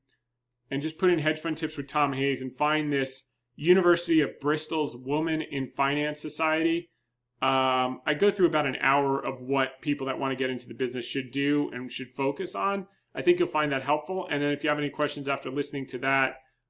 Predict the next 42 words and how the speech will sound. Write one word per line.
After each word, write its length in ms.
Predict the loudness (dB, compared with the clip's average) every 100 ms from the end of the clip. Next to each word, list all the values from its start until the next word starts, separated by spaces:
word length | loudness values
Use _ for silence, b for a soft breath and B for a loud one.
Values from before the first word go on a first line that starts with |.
| -2
um, 520 | 2 4 4 2 0 -2
uh, 260 | 0 -2 0
always 300 | 0 0 0
happy 220 | -2 -2
to 60 | -2
help. 360 | 0 0 -2
But, 220 | -8 -6 -2
uh, 160 | -2
I 80 | -2
think 180 | -4 -4
that's 200 | -6 -6
gonna 320 | -6 -6 -8
set 260 | -6 -6 -4
you 100 | -4
on 100 | -4
the 80 | -4
right 180 | -4
direction. 480 | -2 -2 -2 -4 -8
And, 200 | -8 -8 -10
and 160 | -8
for 80 | -2
those 220 | 0 0
of 80 | 2
you 80 | 0
who've 80 | 2
been 140 | 0
with 140 | -2 -2
me 100 | -4
for 120 | -2
a 60 |
couple 200 | -2 -4
of 60 | -2
years, 240 | 0 0
you've 100 | -2
heard 180 | -6 -4
the 60 | -4
same 260 | -2 -2
answers, 420 | -2 -2 -2 -4 -6 b b b -4
you 100 | -4
know, 80 |
ten 300 | -2 -2 -2
times. 500 | 0 2 2 0 -6